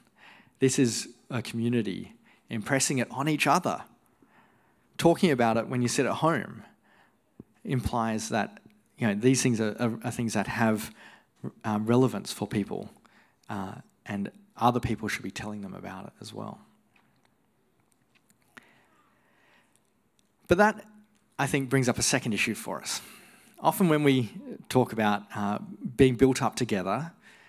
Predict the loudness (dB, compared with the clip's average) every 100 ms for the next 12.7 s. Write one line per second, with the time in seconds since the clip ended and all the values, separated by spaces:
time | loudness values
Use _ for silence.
0 | _ _ 0 2 2 0 0 0 0 0
1 | 0 2 2 2 0 0 0 -2 -2 0
2 | -2 -4 -2 -2 -2 -6 -16 -20 _ _
3 | _ -12 -4 -2 0 -2 -4 -4 -6 -8
4 | _ -20 -20 -20 _ _ _ _ _ _
5 | _ _ _ _ _ -4 0 4 4 4
6 | 2 2 0 0 0 0 -2 -10 -20 _
7 | -20 -20 -20 _ -12 -4 -4 -6 -18 -20
8 | _ _ -6 -4 0 0 0 -4 -4 -4
9 | -6 -6 -2 -2 -6 -14 -18 -20 -20 -20
10 | _ -10 -8 -6 -6 -6 2 4 4 4
11 | 2 0 -6 -20 -20 -20 _ _ -4 0
12 | 2 2 2 2 0 0 -4